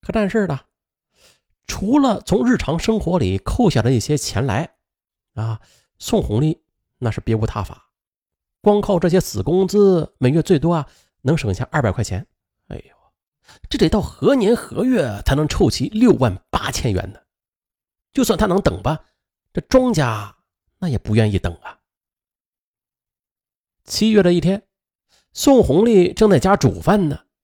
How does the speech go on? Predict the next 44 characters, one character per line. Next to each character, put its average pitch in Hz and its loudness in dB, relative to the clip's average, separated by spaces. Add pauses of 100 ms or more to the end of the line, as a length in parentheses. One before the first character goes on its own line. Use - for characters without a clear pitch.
(360)
突 247 -2
然 208 -2
的 190 -2
就 185 2
接 220 2
到 185 2
一 170 0
个 196 6
陌 214 6
生 214 4
人 175 4
打 - -4
来 101 -4
的 185 0
电 208 4
话。 208 -6 (1080)
“你 185 4
最 226 2
好 95 0
尽 139 0
快 147 -2
的 95 2
把 85 0
钱 117 -4
还 107 -4
上 156 -6
啊， - -20 (240)
不 127 -2
然 110 -2
会 120 -2
发 120 0
生 131 0
什 - -6
么 113 -2
事 151 -4
情， - -14 (640)
那 98 -2
就 95 -6
不 - -6
好 - -12
说 123 -8
了。 - -20 (560)
我 151 2
呢， 185 -2